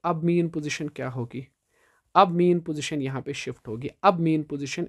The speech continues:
इन दो के बीच कहीं यहाँ पे एक्सपेरिमेंटली देखा गया है। फिर जब आप और टेम्परेचर बढ़ाएंगे ना, तो what will happen,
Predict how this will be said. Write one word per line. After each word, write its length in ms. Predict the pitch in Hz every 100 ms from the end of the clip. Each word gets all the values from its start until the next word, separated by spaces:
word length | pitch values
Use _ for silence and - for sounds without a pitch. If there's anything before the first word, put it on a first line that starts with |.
| -
इन 200 | 185 185
दो 140 | 156 147
के 160 | 147 147
बीच 340 | 147 147 135
कहीं 260 | - 147 165
यहाँ 280 | 151 147 139
पे 120 | 131
एक्सपेरिमेंटली 680 | 120 127 - 123 117 117 120
देखा 280 | 120 113 -
गया 200 | 107 113
है। 200 | 117 123 127 _ _ _ _ _ _ _ -
फिर 220 | 196 202 180
जब 180 | 165 165
आप 180 | 185 170
और 220 | 180 175
टेम्परेचर 520 | 175 170 170 165 175
बढ़ाएंगे 420 | 160 165 170 196
ना, 100 | 185
तो 140 | 135 147
what 160 | 156
will 120 | 160 143
happen, 280 | 151 160